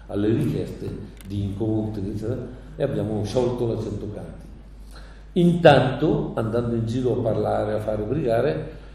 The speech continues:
eh, tenevo degli incontri in una parrocchia di Roma, eh, e lì a Roma, in questa parrocchia, ho conosciuto assolutamente per caso Gabriele Dell'Otto, eh, che io non zero, eh, è venuto dopo un incontro, co-, come a volte succede dopo questi convegni, no? Che arrivano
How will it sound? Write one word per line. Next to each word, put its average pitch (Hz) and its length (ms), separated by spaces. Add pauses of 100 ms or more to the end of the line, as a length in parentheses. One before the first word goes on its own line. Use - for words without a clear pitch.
(300)
eh, 107 380 (720)
tenevo 120 340
degli 113 280
incontri 123 340
in 117 80
una 113 120
parrocchia 117 400
di 123 120
Roma, 127 520 (440)
eh, 110 540
e 135 120
lì 143 200
a 123 80
Roma, 120 220
in 107 80
questa 120 220
parrocchia, 127 400
ho 110 60
conosciuto 117 440
assolutamente 117 540
per 156 220
caso 110 400
Gabriele 117 560
Dell'Otto, 101 880 (800)
eh, 107 280
che 107 80
io 104 160
non 92 380
zero, 98 680 (120)
eh, - 760
è - 20
venuto 107 400
dopo 101 260
un 117 80
incontro, 101 840
co-, 101 80
come 104 240
a 95 60
volte 110 240
succede 110 440
dopo 101 240
questi 95 340
convegni, 101 520
no? 92 300
Che 98 80
arrivano 92 720